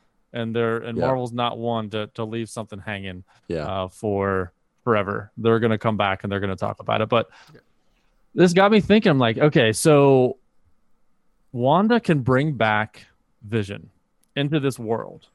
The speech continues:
Speaker 1: What stops her from doing it for anybody else? Can she bring back Tony?" I know it would be only in, like, a, a Wanda Dome again, but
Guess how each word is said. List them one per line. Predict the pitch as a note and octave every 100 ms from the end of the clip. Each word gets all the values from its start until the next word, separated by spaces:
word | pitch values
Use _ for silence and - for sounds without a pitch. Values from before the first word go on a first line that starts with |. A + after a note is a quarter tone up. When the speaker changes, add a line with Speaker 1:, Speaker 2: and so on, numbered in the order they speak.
| _ _ _ _
Speaker 1:
What | A#2+ D3
stops | - D3+ D3+
her | E3 C#3
from | C#3+ B2+
doing | A#2+ B2+ A#2+
it | A#2 - _ _ _ _ -
for | B2 -
anybody | A#2+ A#2+ A2 G#2+ G#2
else? | A2 -
Can | - A2
she | - C#3
bring | C#3+ D#3
back | C#3 A#2
Tony?" | - G2+ A2+ D3 _ _ _ _ _ -
I |
know | C#3 D3 C#3+
it |
would | B2+ C3+
be | B2+ B2+
only | B2 B2+ B2 A#2+ B2
in, | A#2 A2+
like, | A2+ G#2 -
a, | A2+ G#2 -
a | G#2 - -
Wanda | G#2+ G#2 G#2+ B2+ G#2
Dome | F#2+ F#2+ G#2 _ _ _ _ -
again, | G#2 G2 G2 G2+
but | G2+ G2+